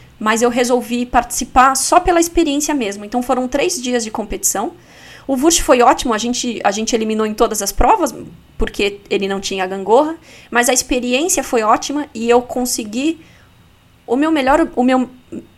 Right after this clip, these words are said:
o meu único objetivo era com que ele não me desse perdido e fosse s-, focado comigo na pizza, na pista, que fosse focado em mim. E ele foi. Então, pra mim, a gente já foi vitorioso. E nisso,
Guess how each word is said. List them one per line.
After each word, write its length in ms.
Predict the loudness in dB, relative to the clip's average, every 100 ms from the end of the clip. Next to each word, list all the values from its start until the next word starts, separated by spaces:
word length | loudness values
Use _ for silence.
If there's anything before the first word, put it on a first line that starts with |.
| _ _
o 80 | 0
meu 180 | 4 6
único 320 | 6 6 2
objetivo 640 | 2 2 0 4 4 4 2
era 180 | 2
com 160 | 2 -2
que 100 | -2
ele 140 | -2
não 160 | 0 0
me 100 | 0
desse 240 | 0 -2
perdido 560 | -2 -4 -6 -8 -6 -8 -8
e 160 | -8 -8
fosse 420 | -4 -2 -2 -8 -16 _ _
s-, 240 | -6 -6 -6 _ -20
focado 560 | -4 -2 0 2 2 2
comigo 360 | -2 -2 -2
na 120 | -4
pizza, 380 | -4 -8 -8 -10 -8 -10 -6
na 140 | -6
pista, 480 | -6 -6 -8 -8 -12 -14
que 80 |
fosse 240 | -10 -6 -6
focado 400 | -6 -2 0 0
em 80 | -4
mim. 220 | -6 -8 -12 -20 -16 -2
E 120 | 0
ele 140 | 0
foi. 400 | 0 -2 -4 -6 -12 _
Então, 220 | -4 -2
pra 160 | 0 0
mim, 380 | 2 0 0 -4 -4
a 120 | -4
gente 260 | -2 -4 -2
já 140 | -2
foi 260 | 0 0 0
vitorioso. 640 | -2 -4 -6 -6 -10 -14 -20 _ -20 -20 -20 _ _ _ _ -20 -20 -20 -8
E 100 | 2
nisso, 400 | 4 4 2 0